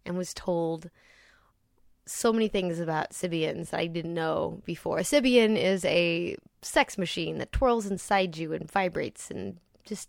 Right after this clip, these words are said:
keeps twirling and keeps vibrating and twirling and vibrating and twirling and vibrating. <laughs>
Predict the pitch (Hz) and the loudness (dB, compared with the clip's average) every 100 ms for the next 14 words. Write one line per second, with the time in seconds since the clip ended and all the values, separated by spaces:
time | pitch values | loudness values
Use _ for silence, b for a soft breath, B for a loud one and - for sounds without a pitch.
0 | _ - 220 - - 226 254 170 165 - | _ -8 -8 -6 -2 -2 -2 -4 -8 -14
1 | 190 - - 214 165 185 - - - - | -10 -4 -2 -2 -4 -4 -8 -10 -14 -20
2 | - 202 - 175 185 196 185 196 208 180 | -20 -20 -10 -6 -4 -4 -4 -4 -4 -6
3 | - - 160 - _ _ _ _ - - | -6 -8 -12 -16 _ _ _ _ -12 -8
4 | - - 165 - - - - 180 175 214 | -6 -6 -8 -10 -12 -12 -10 -6 -2 -2
5 | - 269 302 | -2 -4 -2